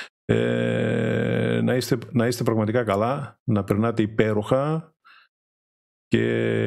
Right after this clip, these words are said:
ελπίζω να τα πούμε με τον οποιοδήποτε τρόπο που ανέφερα πιο πριν. Ε, ένα sub στο, στο YouTube, ε, θα το εκτιμούσα πάρα πολύ, όπως επίσης και ένα σχόλιο <laughs> κάτω από το βιντεάκι.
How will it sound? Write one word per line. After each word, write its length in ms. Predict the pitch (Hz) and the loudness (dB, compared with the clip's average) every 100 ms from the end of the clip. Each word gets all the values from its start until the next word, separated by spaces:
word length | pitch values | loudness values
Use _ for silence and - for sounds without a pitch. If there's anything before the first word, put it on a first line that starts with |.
| 110 | 0
ελπίζω 360 | 110 110 127 131 | 0 0 0 0
να 80 | 120 | 0
τα 120 | 107 | 0
πούμε 160 | 123 | 0
με 100 | 123 | 0
τον 120 | 113 104 | 0 0
οποιοδήποτε 500 | 110 107 113 101 92 | 0 0 0 -2 0
τρόπο 280 | 113 107 | 0 2
που 60 | 107 | 0
ανέφερα 340 | 92 101 104 | 0 0 -2
πιο 200 | - 98 | 0 -2
πριν. 340 | - - - - - - _ _ - | 0 -2 -2 -6 -12 -20 _ _ -2
Ε, 280 | 107 110 107 | 0 0 -2
ένα 600 | 113 131 135 135 127 117 | 0 0 2 0 0 0
sub 220 | 107 131 123 | 0 0 0
στο, 1000 | - 113 110 107 104 101 98 98 98 95 | -2 0 2 2 0 0 0 0 0 0
στο 180 | 98 104 | 0 0
YouTube, 400 | 98 90 110 107 | 0 0 0 2
ε, 200 | 110 101 | 0 0
θα 120 | 98 98 | 0 -2
το 60 | |
εκτιμούσα 400 | 101 101 104 113 | 0 0 0 0
πάρα 260 | 113 104 90 | 2 0 0
πολύ, 480 | 87 85 117 190 - | 0 2 0 -2 0
όπως 320 | 170 175 - | 0 0 -2
επίσης 400 | 131 143 123 131 | 0 0 0 0
και 100 | 131 | 2
ένα 140 | 120 | 0
σχόλιο 600 | 117 - 113 110 104 107 107 - 113 | 0 0 2 2 0 0 0 0 2
<laughs> 240 | 156 131 | 0 2
κάτω 260 | 113 104 107 | 0 2 0
από 200 | 104 92 | 0 0
το 340 | 98 95 95 | 0 0 0
βιντεάκι. 540 | 87 85 80 71 - | 0 0 -2 -4 -6